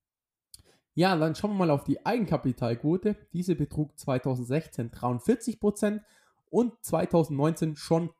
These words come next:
fünfzig Prozent. Bedeutet, die Eigenkapitalquote ist über die letzten Jahre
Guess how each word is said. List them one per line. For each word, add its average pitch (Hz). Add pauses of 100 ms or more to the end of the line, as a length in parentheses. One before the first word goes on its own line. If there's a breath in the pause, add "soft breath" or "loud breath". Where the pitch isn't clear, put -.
fünfzig -
Prozent. 127 (400)
Bedeutet, 165
die 135
Eigenkapitalquote 185
ist -
über 139
die 123
letzten 135
Jahre 123